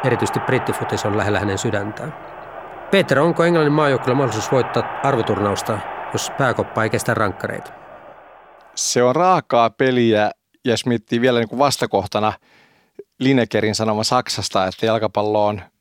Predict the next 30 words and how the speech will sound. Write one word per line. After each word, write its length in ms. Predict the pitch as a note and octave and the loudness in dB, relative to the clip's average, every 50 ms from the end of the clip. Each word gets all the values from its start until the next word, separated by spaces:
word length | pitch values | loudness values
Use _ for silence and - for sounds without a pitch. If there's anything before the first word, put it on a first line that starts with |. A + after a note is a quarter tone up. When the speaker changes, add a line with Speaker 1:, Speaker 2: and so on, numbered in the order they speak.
| _ | _
Speaker 2:
peli, 200 | - B2+ A#2+ A#2 | 0 0 2 2
jossa 200 | G#2 F#2+ - - | 0 0 -2 -2
kaksikymmentäkaksi 720 | - A2 G#2+ - - A2+ - - B2 A#2+ A2+ - - - - _ | -2 -2 -2 -2 -4 -6 -4 0 0 0 0 0 -4 -6 -6 _
kaveri 340 | - B2 A#2+ A#2 A2+ A2 A2 | 0 0 2 2 2 0 2
juoksee 380 | G#2 G2 G2 - - A2 G2+ | 0 0 0 -2 -2 -4 -2
pallon 360 | - - A2+ A2 G#2+ G#2 F#2+ | 0 0 2 2 2 0 0
perässä, 320 | F#2 G#2+ G2 F#2+ - - G#2+ | 0 -2 -2 -2 -2 -2 -2
tai 240 | G2+ B2 C3 C3+ C3 B2 | 0 2 2 2 0 -2
mimmiä 600 | C3+ C#3+ D3+ - C#3+ C3 A#2 G2+ G#2 A#2 B2 B2 | -6 -10 -10 -6 -4 -4 -4 -2 -2 0 0 0
kaveri 280 | A2+ B2 A#2 B2+ B2+ B2 | 0 0 0 0 0 0
tai 140 | B2 A#2+ A#2+ | 0 2 2
mimmiä, 400 | B2 B2 A#2 A2+ A2+ A2 G#2 - | 2 0 0 0 0 0 0 2
ja 120 | B2 A#2+ | 2 2
lopulta 300 | A#2+ A2 - A2+ - G#2+ | 2 2 0 0 0 0
sa-, 200 | G#2+ B2 A#2+ - - | 2 2 0 0 -2
saksalaiset 600 | - - A#2 - - - - D#3 C#3 A#2+ - - | -4 -4 -2 -2 -2 -4 -2 0 0 2 2 2
voittavat. 480 | - C#3 D3+ C#3 - - B2+ A#2+ A#2+ G#2+ - - - - - - - - - | 4 4 4 2 2 2 2 2 2 0 -2 -8 -16 -16 -16 -18 -12 -4 0
Ja 100 | C3+ B2 | 0 2
tässä 200 | - C#3 C3 - | 2 2 2 2
voisi 140 | C3+ A#2 - | 2 0 2
sanoa, 180 | B2+ B2 A#2+ | 2 2 2
että 160 | A2+ - - A2 | 2 2 0 -2
päinvastoin, 680 | - C3+ C3+ C3 A#2 A#2 B2 A#2+ - - - A2 A2 | 0 2 2 2 4 4 2 2 0 0 0 0 2
mitä 160 | A2+ A2 A2 | 2 0 0
tahansa 260 | - B2 A2+ A2+ A#2+ G#2+ | 0 0 0 0 -2 0
tapahtuu, 460 | - B2 A#2+ - A2+ G2+ - - G#2 | 0 -2 0 0 0 -2 -2 -2 -4
niin 160 | G#2+ G#2 A2 | -4 0 2
lopulta 460 | C3 C3+ B2 - A#2+ A2 G2+ F#2+ G2+ | 2 2 2 2 0 -2 0 0 -2
englantilaiset 720 | - A2+ A2 G#2+ G2+ G2 - - G#2+ G#2+ G#2+ - G2 F2+ - | 0 0 0 0 -2 -2 -2 -4 -4 -4 -4 -6 -10 -10 -8
häviävät. 540 | - - - - - G1+ G1+ - - - | -6 -6 -6 -6 -6 -8 -8 -8 -10 -12